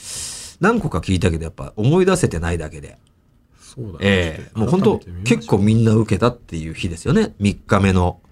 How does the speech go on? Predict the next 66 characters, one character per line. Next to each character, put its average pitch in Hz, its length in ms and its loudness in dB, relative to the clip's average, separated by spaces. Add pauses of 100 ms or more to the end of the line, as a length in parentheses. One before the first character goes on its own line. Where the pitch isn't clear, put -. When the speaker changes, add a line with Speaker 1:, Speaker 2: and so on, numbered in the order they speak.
(1160)
Speaker 1:
昼、 - 300 0
Speaker 2:
そ 95 60 2
う - 40 4
だ 120 60 4
ね。 120 40 2
Speaker 1:
昼 95 240 0
の 92 100 2
部 85 100 -2
と 107 100 2
い - 20 4
う 104 100 2
か。 95 120 0
Speaker 2:
昼 92 140 -6
の 90 40 -6
部 80 60 -6
は 76 80 -12
ね。 104 220 -6 (260)
Speaker 1:
う 90 100 -4
ん。 87 320 0 (1200)
で、 - 60 -2
問 226 240 4
題 175 140 4
の 156 100 6
僕 131 220 2
た 113 100 2
ち、 - 240 -8 (320)
夜 104 220 2
の 82 100 -4
部 - 80 -12
で - 80 -12
す。 - 300 -18 (420)
ま 135 120 4
あ、 - 20 6
ラ 156 100 6
イ 180 60 4
ン 185 80 4
ナ 190 80 4
ッ - 20 0
プ - 140 -10
的 156 180 2
に 127 80 4
は 82 100 -2
ね、 104 140 0
Speaker 2:
は - 60 -2
い。 - 40 -18 (440)
Speaker 1:
こ - 140 -8
こ 110 40 4
に 101 120 2
書 110 100 2
い 101 60 0
て - 80 -10
く 82 60 -10
れ 76 60 -10
て - 120 -18
ま 65 100 -12
す - 120 -18
わ。 - 120 -20 (560)
え - 680 -10
ー、 123 60 -2
ウ 123 140 6
ー - 20 6
ロ 113 80 6
ン 98 80 4
パ 90 140 -6
ー - 80 -8
ク - 220 -20